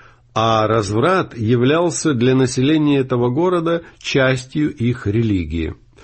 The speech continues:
Так что нет сомнений, что Коринф был одним из самых нечестивых городов того времени. Павел приходил в Коринф во время своего второго,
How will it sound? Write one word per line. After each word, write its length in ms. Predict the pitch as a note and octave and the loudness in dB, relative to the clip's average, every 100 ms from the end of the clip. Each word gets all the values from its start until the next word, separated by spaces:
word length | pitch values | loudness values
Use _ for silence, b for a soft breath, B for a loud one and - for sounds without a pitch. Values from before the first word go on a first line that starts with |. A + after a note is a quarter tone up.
| B B B | B B B
Так 180 | G#2+ - | -2 0
что 140 | A2+ | 0
нет 200 | A#2+ D3 | 2 2
сомнений, 760 | - C#3 C3+ D3+ D#3+ G2+ E2 F#2+ | 2 2 4 4 4 2 -2 -8
что 520 | - - A2+ G#2+ G2+ | -10 -6 -2 0 -2
Коринф 760 | - G2+ G2+ A#2 E3+ E3 B2+ - B B | -2 -2 2 2 2 -2 -8 -16 B B
был 360 | F#2+ C3 F3+ D#3+ | -2 2 2 2
одним 520 | C3 A2 D#3+ D#3 B2+ | 0 0 0 2 0
из 120 | - | -2
самых 680 | - - D3 D#3+ D#3+ D3 - B B | -6 -2 -2 0 0 -2 -6 B B
нечестивых 1120 | A#2+ C3 B2+ - G2+ - - A2+ A#2+ B2 A#2 F2+ | 2 4 4 0 -4 -4 -6 0 2 2 0 -2
городов 720 | G2+ G#2 G2 E2+ F#2+ F2+ - | -2 0 0 0 0 -2 -4
того 260 | G2+ F#2 F2+ | -4 -2 -2
времени. 580 | F2 F#2 D#2+ D#2+ D#2+ - - _ _ _ _ _ _ _ b b b b b b b - | -2 -2 -2 -4 -6 -10 -16 _ _ _ _ _ _ _ b b b b b b b -2
Павел 540 | E3 F#3+ G3 F#3+ F3 | 2 4 6 4 2
приходил 600 | - A#2 A#2 B2+ C#3+ C#3 | -2 -2 2 2 2 2
в 80 | - | 0
Коринф 500 | A#2+ A#2+ F3 D#3 - | 2 2 2 -2 -10
во 320 | - G2+ G#2+ | -6 -2 0
время 360 | G2 C3+ D#3+ C#3 | 2 2 2 -2
своего 440 | - G#2+ A2 C3 | 0 2 2 0
второго, 760 | B2 G#2+ G2 G#2 A#2 D3+ E3 | 0 -2 0 2 0 -2 -4